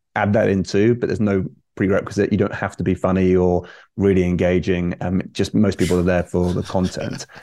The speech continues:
<laughs> Yeah. <laughs> James, you can be funny all day long. That's all good. <laughs> And then the, um, and then from that perspective, when you have created, like, ridiculously good content, content that people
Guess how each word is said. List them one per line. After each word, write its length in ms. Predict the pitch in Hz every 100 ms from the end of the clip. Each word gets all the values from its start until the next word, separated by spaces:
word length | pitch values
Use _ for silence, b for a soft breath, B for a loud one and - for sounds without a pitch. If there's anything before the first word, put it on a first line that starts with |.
| -
<laughs> 100 | 107
Yeah. 840 | 160 - 151 - 147 127 165 - B B B
<laughs> 320 | - - - -
James, 260 | 120 117
you 80 | 139
can 80 | 131
be 120 | 113
funny 300 | 107 98 95
all 120 | 98
day 120 | 101 95
long. 200 | 98 98
That's 140 | 110
all 100 | 104
good. 240 | 92 90 B B B
<laughs> 560 | - 185 160 - 139 B B B B _ _
And 140 | 123 135
then 140 | 139
the, 380 | 135 135 123 -
um, 420 | 120 113 110 110 - _
and 120 | 123
then 120 | 131
from 180 | 123 117
that 260 | 123 - 135
perspective, 680 | 120 - 117 - 104 95 - _ _
when 180 | - 110
you 540 | 120 113 110 107 101 - _ _
have 220 | - -
created, 680 | - 120 117 - 92 85 67 _ _ _
like, 140 | 85 104
ridiculously 600 | 101 104 110 131 113 104
good 160 | 104
content, 640 | - 92 90 73 - - -
content 340 | - 123 120 104
that 140 | 104
people 340 | 117 98 95